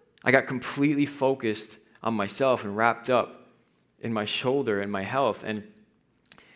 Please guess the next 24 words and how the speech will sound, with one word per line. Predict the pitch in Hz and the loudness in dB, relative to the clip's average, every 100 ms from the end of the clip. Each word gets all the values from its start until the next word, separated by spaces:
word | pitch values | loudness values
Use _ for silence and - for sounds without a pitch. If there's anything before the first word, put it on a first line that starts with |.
| _ - | _ -10
and | - 104 - | -6 -6 -2
I | 107 | 0
was | 107 113 | 0 4
loving | 127 135 | 4 4
myself | 123 98 - 135 101 98 - | -2 -2 2 4 4 0 -2
ultimately | 123 - 117 - 95 | -2 -4 -10 -8 -6
and | 98 | -2
not | 110 - | -2 0
God. | 107 113 80 82 - _ _ _ _ _ _ _ _ _ - _ _ _ - | 2 2 2 -4 -16 _ _ _ _ _ _ _ _ _ -20 _ _ _ -8
And | 143 | 2
obviously, | 202 214 190 160 | 2 4 2 2
I | 139 | 2
mean, | 147 123 - 135 | 0 -2 -10 -4
marriage | 135 156 165 165 151 | 2 4 6 4 2
and, | 131 107 98 - - _ - | 0 0 -2 -10 -18 _ -8
and | 110 104 95 90 - - | -2 -2 -4 -10 -18 -10
health | - 143 147 139 | 0 4 4 2
and | 120 | -4
things | 135 120 | -2 0
like | 113 | 2
this, | 127 | 0
these | 131 160 | 0 0
are | 131 | 2
not | 131 143 - | 4 2 0